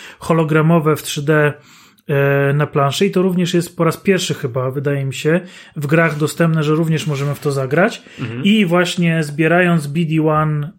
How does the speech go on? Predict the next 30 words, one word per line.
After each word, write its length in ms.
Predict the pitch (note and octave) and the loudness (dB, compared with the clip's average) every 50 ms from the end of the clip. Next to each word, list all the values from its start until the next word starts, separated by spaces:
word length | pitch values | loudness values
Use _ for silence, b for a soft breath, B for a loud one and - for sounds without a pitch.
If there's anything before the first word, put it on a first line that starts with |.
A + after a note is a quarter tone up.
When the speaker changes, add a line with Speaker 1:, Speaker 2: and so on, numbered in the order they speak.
| - | -6
Speaker 1:
e, 840 | E3 D3 D3 D3 C#3+ C#3 C#3 C#3 C#3 C#3 C#3+ C#3+ C#3 C#3 C#3 C#3 C#3+ C3+ - b b b b b b b b | -4 -2 -2 -2 -2 -2 -2 -2 -2 -2 -2 -2 -2 -2 -2 -2 -4 -6 -8 b b b b b b b b
skany 520 | b - - - - E3+ E3+ F3 E3+ D#3+ D3+ | b -12 -8 -2 0 0 2 2 2 0 0
z 80 | C#3 | 0
różnych 440 | D#3 D#3 E3 D#3 C#3+ D3 D3+ D3 C3+ | -2 0 0 -2 -2 -4 -6 -6 -6
przeciwników, 800 | - - D3 - E3+ D3+ C#3 C#3+ C#3 C3 - G3 G#3+ C4 C4 - B B B B B B | -8 -10 -10 -6 -6 -6 -6 -6 -8 -4 0 2 2 2 0 -4 B B B B B B
zasilamy 640 | D#3 C#3 F3 G3 F#3+ - - F#3+ F3 F3 F#3 F#3 F#3 | -4 0 0 0 0 0 0 2 2 2 2 2 0
swoją 420 | F3+ F#3 - - F#3 F#3 F#3+ F#3 F3+ | -2 -4 -6 -2 0 2 2 2 2
jakby 320 | F3 E3+ D#3 D#3 D#3+ D3+ | 2 0 -2 -2 -4 -4
talię, 760 | - - - - D#3+ E3 E3 E3 D#3+ D#3+ D#3+ D#3+ D#3+ D#3 D#3 B B B B B B B | -6 -6 -4 -2 0 2 2 2 2 2 2 2 2 0 -2 B B B B B B B
e, 200 | - D#3 D3+ D3+ | 0 2 2 2
czy, 300 | D3 - - - D#3+ D#3 | 2 0 -4 -4 -4 -4
czy 160 | D3+ - E3 D3+ | -2 -4 -4 -2
zasób, 600 | C#3 E3 E3 E3 D#3+ - - D3+ D3 C#3 - F3+ | 2 2 2 2 0 -2 -4 -4 -4 -4 -4 -2
e, 160 | E3+ D#3+ D#3 | -2 -2 0
do 140 | C#3+ D#3+ D3+ | 0 -2 0
tej 220 | - D3+ D3 C#3 | 0 -2 -4 -2
gry. 400 | C3 D3 D#3 E3+ F#3+ A#3 B3 B B B B B B B B | -2 0 2 2 2 2 0 B B B B B B B B
I 160 | E3+ E3+ E3+ | 2 4 4
im 100 | E3+ E3 | 4 4
więcej 300 | F3 F#3+ F#3+ F#3 F#3+ F3 | 4 2 0 2 0 0
właśnie 220 | E3+ E3 - F3+ | 0 0 0 0
tych 120 | E3 - - | -2 -2 -4
przeciwników 500 | - - - E3+ D#3 E3 E3+ E3 E3 D#3 | -8 -8 -6 -4 -2 -2 0 0 -2 -4
zeskanujemy, 600 | D#3 D3 - - D#3 D3+ D#3 D#3+ E3 E3 E3 D#3+ | -4 -8 -6 -4 -2 -2 0 0 2 2 0 0
tym 240 | E3 D#3 D#3 D#3 D3+ | 0 -2 -2 -2 0
możemy 380 | D3+ D3 C#3+ D#3 D3+ D3+ D3 | -2 -2 -2 -2 -2 -2 -4
z 60 | C#3+ | -4
większej 320 | C#3 D3+ D#3 C#3+ - D#3 D3 | -4 -4 -6 -4 -4 -4 -2
ilości 280 | D3 D3 - - D#3 | -2 -2 -4 -4 -8
korzystać. 580 | - - C#3+ C#3+ F3 F3 F3 - E3+ E3 - - | -4 -2 0 0 0 0 2 2 0 0 0 -6